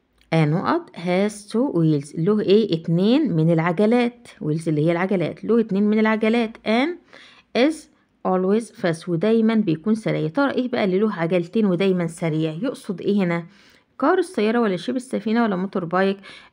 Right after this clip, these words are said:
الموتوسيكل ولا بوت القارب؟ طبعًا يقصد هنا بيكون دايمًا سريع وله عجلتين، طبعًا اللي بينطبق عليه الكلام.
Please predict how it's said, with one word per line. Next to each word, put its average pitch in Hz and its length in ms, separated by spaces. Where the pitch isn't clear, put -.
الموتوسيكل 302 500
ولا 185 200
بوت 208 220
القارب؟ 226 380
طبعًا 262 340
يقصد 180 380
هنا 196 280
بيكون 170 540
دايمًا 190 320
سريع 185 360
وله 254 280
عجلتين، 226 560
طبعًا 339 300
اللي 220 120
بينطبق 190 440
عليه 185 140
الكلام. 220 460